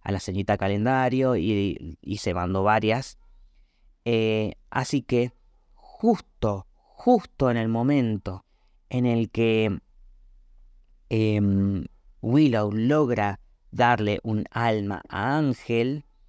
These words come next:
esto no, no lo hace mortal, pero sí lo hace buenito. Buffy cree que él está jugando con ella o que es parte de toda esta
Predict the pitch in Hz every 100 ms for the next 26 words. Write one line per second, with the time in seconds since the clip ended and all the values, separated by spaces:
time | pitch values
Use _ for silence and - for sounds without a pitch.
0 | _ _ - 135 160 147 151 - 131 135
1 | 139 143 139 131 151 131 110 110 131 113
2 | 120 120 - 110 107 104 - 131 131 120
3 | 123 - 127 117 120 131 - 117 123 -
4 | _ _ _ _ - _ _ - - _
5 | - 120 160 160 - 147 147 143 _ -
6 | 151 156 160 139 131 135 151 139 - 135
7 | 135 - - 123 123 143 123 113 117 123
8 | 131 117 123 135 - _ _ _ _ -
9 | 110 - 110 107 104 104 92 - 117 123
10 | - 123 113 117 - 117 120 117 113